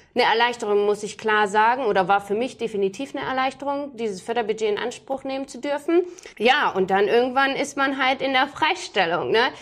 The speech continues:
Ich habe tatsächlich, aber das liegt ein bisschen daran, dass ich so ein Lerntyp bin, früher angefangen zu lernen, also schon während des Jobs.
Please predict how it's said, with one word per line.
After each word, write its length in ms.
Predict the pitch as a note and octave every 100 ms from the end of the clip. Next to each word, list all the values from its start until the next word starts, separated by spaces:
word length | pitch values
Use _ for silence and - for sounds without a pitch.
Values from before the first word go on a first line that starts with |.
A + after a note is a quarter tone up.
| - -
Ich 180 | A#3
habe 140 | C#4+ C#4
tatsächlich, 640 | C4+ C4 C4+ C4+ C#4 C4+
aber 120 | G#3+
das 200 | G#3+ A3
liegt 260 | A3+ A3+ -
ein 160 | G#3+ G#3
bisschen 320 | A3+ A3 G#3+
daran, 400 | G#3 G#3 G#3 G#3
dass 160 | G3+
ich 140 | G#3 G3+
so 80 | G3
ein 100 | F#3+
Lerntyp 520 | G#3 C4+ C#4+ D4+ C4
bin, 320 | C#4+ D4 D4 - - _ _
früher 480 | - - D4+ F4+ E4+
angefangen 720 | D#4+ E4 E4+ E4 E4 F4 F4 F4+
zu 200 | C#4+ A#3+
lernen, 500 | B3+ C4+ D4+ D#4+ -
also 220 | G#3+ G#3
schon 320 | G#3 G#3 F#3+
während 640 | A#3 C#4 D#4+ E4 E4 - - _ -
des 360 | A#3 B3+ - -
Jobs. 560 | C#4 F4+ - - -